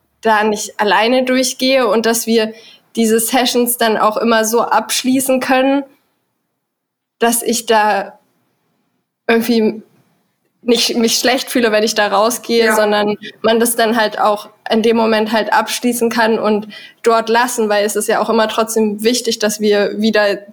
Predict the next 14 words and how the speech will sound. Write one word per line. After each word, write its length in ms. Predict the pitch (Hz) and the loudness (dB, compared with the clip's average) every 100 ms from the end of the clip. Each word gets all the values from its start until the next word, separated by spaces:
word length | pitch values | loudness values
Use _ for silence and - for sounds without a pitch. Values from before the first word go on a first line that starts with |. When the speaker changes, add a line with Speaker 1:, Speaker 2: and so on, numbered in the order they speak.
| - | -10
Speaker 1:
zurück 440 | - 240 262 311 240 | -2 2 2 2 0
im 220 | 240 233 | 2 2
Hier 180 | 262 233 | 4 2
Speaker 2:
Ja. 120 | 214 | 2
Speaker 1:
und 80 | 226 | 0
Jetzt 320 | 233 233 - 196 | -2 -4 -4 0
ankommen 680 | 226 247 247 220 214 220 220 - - - - - | 2 0 0 0 0 -2 -6 -20 -20 -20 -12 -2
und 560 | 220 220 214 208 208 - _ _ _ _ _ _ _ | 2 2 2 0 -4 -16 _ _ _ _ _ _ _
dass 220 | - 240 247 | -2 0 2
wir 160 | 233 | 2
da 240 | 226 233 247 | 2 2 0
halt 180 | 226 | 0
auch 180 | 226 220 | -2 -2
wirklich 600 | 226 247 254 233 233 233 | 0 0 0 0 0 -4